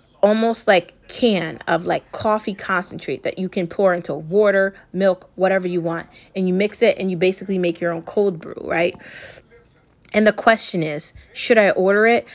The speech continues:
I think I'm going to start ordering that instead of coffee because for fifty dollars a month, right, I get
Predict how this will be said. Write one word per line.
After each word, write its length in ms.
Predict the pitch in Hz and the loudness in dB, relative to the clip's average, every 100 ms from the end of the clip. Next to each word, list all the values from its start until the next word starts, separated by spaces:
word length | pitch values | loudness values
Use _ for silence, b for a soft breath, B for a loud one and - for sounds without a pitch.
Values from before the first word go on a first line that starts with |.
| B - | B 2
I 100 | 214 | 2
think 320 | 226 262 285 | 4 2 4
I'm 200 | 320 269 | 2 2
going 260 | 196 202 196 | 0 0 -2
to 100 | 196 | -4
start 320 | - 180 170 - | -2 0 0 2
ordering 400 | 175 175 170 170 | 2 2 0 2
that 260 | 185 - | 0 0
instead 300 | 175 - 165 | -6 0 2
of 140 | 156 - | 2 0
coffee 400 | - 226 - 165 | 2 2 0 -6
because 360 | 180 226 202 - B | 0 4 4 2 B
for 100 | - | -4
fifty 340 | 208 277 285 285 | -2 0 0 4
dollars 360 | 233 220 190 | 6 6 4
a 20 | 175 | 2
month, 300 | 202 170 190 | 0 0 0
right, 200 | 175 180 | 2 2
I 120 | 185 | 0
get 200 | 180 180 | -2 -4